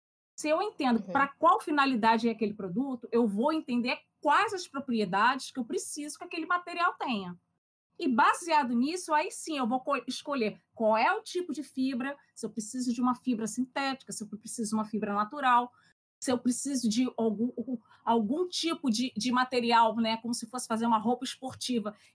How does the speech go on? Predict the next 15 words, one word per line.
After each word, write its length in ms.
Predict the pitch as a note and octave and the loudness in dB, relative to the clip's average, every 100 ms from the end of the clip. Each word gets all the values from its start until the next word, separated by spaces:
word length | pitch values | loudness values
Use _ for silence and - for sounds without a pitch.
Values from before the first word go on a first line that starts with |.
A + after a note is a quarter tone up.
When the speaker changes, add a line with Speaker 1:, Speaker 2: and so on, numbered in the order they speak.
| _ _ - | _ _ 0
Speaker 1:
Até 420 | D#4 - - F4 | 0 0 -4 0
a 60 | F4+ | 0
própria 360 | D#4+ D4+ D4 | 2 0 0
fibra, 400 | - C4 C#4+ A#3+ | -4 0 2 2
que 100 | A#3 | 0
é 40 | B3+ | 0
sintética, 680 | B3+ A#3+ B3+ A#3+ - A#3+ - | 0 0 0 -2 -2 -4 0
às 200 | A#3 A3 | 0 0
vezes 200 | B3+ - | -2 -2
pode 200 | C4 B3+ | -6 -4
ser 80 | A#3+ | -4
feita 180 | A3 | -6
com 100 | - | 2
uma 120 | A#3+ A#3+ | 2 4
fibra, 460 | - B3 G3+ F3+ | 2 0 0 -4